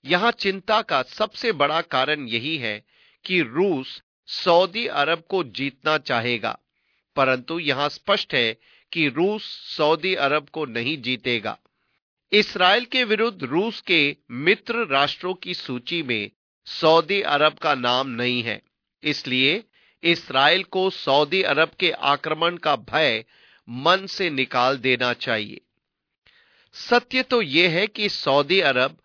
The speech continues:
उन राष्ट्रों की सूची में है जिसमें अमेरिका भी एक है, क्योंकि शास्त्र में लिखा है, "तर्शीश के व्यापारी", जिसका अर्थ इंग्लैंड से लगाया जाता है। अपने सब,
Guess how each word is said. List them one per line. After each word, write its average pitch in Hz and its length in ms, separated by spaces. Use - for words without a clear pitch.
उन 202 300
राष्ट्रों 139 580
की 107 220
सूची 143 460
में 156 180
है 120 360
जिसमें 143 600
अमेरिका 147 640
भी 180 160
एक 135 300
है, 101 220
क्योंकि 143 540
शास्त्र 151 580
में 165 160
लिखा 143 400
है, 120 340
"तर्शीश 160 580
के 190 220
व्यापारी", 123 800
जिसका 160 400
अर्थ 160 540
इंग्लैंड 151 600
से 185 200
लगाया 123 460
जाता 113 380
है। 104 180
अपने 175 420
सब, 170 440